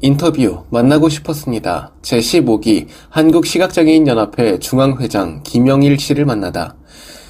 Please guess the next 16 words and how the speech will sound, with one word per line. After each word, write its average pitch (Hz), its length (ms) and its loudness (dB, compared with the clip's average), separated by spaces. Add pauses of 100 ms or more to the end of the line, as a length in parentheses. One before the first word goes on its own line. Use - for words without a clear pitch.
(140)
기획 151 360 2
및 165 360 2
취재 147 480 -4 (100)
최현신 156 640 2
하상 156 340 0
매거진 139 400 0
인터뷰. 98 560 -4 (1040)
이야기 135 380 2
하나. 135 420 -2 (680)
가장 160 380 0
즐겁게 160 480 -2
할 185 120 -4
수 190 120 -4
있는 139 340 4
일을 117 300 2
하다. 92 380 -4